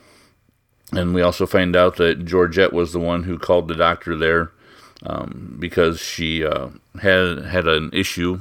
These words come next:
Well, the Doctor decides, "Don't care, gonna leave." Um, but something else has also come up, and, uh,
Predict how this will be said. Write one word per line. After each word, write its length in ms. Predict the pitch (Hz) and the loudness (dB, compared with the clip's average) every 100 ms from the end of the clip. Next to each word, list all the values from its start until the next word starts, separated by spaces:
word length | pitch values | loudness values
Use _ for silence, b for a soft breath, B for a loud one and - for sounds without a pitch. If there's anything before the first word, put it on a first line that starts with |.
| 101 | -6
Well, 200 | 82 80 | -4 -2
the 80 | 76 | 0
Doctor 300 | 85 - 82 | 0 0 -4
decides, 480 | 80 87 82 80 - B B B B | -2 0 0 -2 -16 B B B B
"Don't 160 | 110 | 0
care, 220 | 127 143 127 | 2 2 2
gonna 300 | - 113 101 | 2 2 2
leave." 320 | 95 95 - B B B B | 0 -2 -8 B B B B
Um, 540 | - 80 80 73 85 - _ _ _ _ _ _ - 95 | -4 -2 -2 -4 -10 -14 _ _ _ _ _ _ -18 -2
but 280 | 87 87 | 2 2
something 300 | - 98 90 | 2 0 2
else 220 | 98 101 92 | 2 2 0
has 120 | 85 | 2
also 680 | 95 95 98 90 87 90 - | 2 2 2 2 0 -4 -6
come 260 | - 90 67 | 0 0 2
up, 260 | 80 - - _ B B B B | 0 0 -8 _ B B B B
and, 540 | 80 82 82 82 80 - - | -4 -2 -2 -2 -4 -8 -10
uh, 440 | - 71 - - | -8 -6 -6 -8